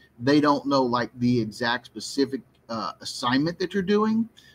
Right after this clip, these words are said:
Um, you know, they will, like, if you're saying you're doing comparative analysis, they will know what that is. Um, but you might have to give them more specifics about what your assignment is, like, what you have to be doing, right?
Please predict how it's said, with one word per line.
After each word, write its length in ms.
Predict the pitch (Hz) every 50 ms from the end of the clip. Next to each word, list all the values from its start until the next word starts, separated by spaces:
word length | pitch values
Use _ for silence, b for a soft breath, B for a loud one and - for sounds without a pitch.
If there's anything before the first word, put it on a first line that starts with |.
| b b 120
Um, 360 | 117 113 110 110 110 110 98 143
you 120 | 135 127
know, 120 | 123 117
they 140 | 117 127 131
will, 260 | 127 123 120 117 107 -
like, 160 | 120 107 -
if 80 | 117 135
you're 80 | 151
saying 240 | - - 160 143 135
you're 80 | 127 120
doing 260 | 127 131 123 117 101
comparative 520 | 107 - - - 131 123 113 104 101 107
analysis, 480 | 120 143 156 156 143 127 - 110 - -
they 100 | 147 151
will 160 | 139 127 123
know 140 | 123 131 127
what 180 | 117 107 95 - 107
that 240 | 113 117 117 113 117
is. 320 | 117 120 120 123 127 - b b b b b b b b -
Um, 360 | 117 117 110 110 110 110 - - _ 147
but 180 | 143 135 123 -
you 80 | 151
might 160 | 151 151 143
have 140 | 143 139 -
to 60 | 127
give 180 | 123 135 135 123
them 200 | 131 120 123 123
more 240 | 127 120 117 117 113
specifics 720 | - - - 107 - - - 202 196 - 131 110 - 113
about 260 | 104 107 - - 104
what 160 | 110 107 104
your 380 | 117 110 113 127 131 131 127 117
assignment 480 | 113 - - 110 110 104 98 98 101
is, 300 | 104 107 101 87 98 98
like, 120 | 104 104 - 113
what 160 | 117 - - 120
you 300 | 110 123 139 143 135 123
have 320 | - 123 110 107 107 -
to 80 | - 104
be 80 | 101
doing, 300 | 95 - 117 104 101 -
right? 160 | 95 98 -